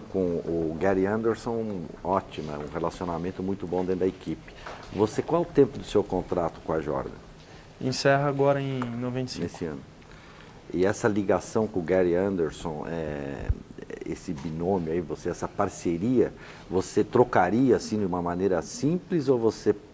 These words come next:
Speaker 1: procuraria manter dentro da equipe Jordan também em função disso?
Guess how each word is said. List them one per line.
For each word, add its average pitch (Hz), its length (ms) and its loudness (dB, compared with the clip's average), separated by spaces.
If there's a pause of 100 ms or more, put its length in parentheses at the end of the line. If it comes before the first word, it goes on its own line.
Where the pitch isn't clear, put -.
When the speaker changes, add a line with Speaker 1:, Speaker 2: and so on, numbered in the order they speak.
(360)
Speaker 1:
procuraria 101 600 6
manter 101 580 2 (100)
dentro 87 340 0
da 80 60 2
equipe 85 420 -4
Jordan 98 400 4
também 95 280 0
em - 20 -2
função 85 400 -8
disso? 73 400 -10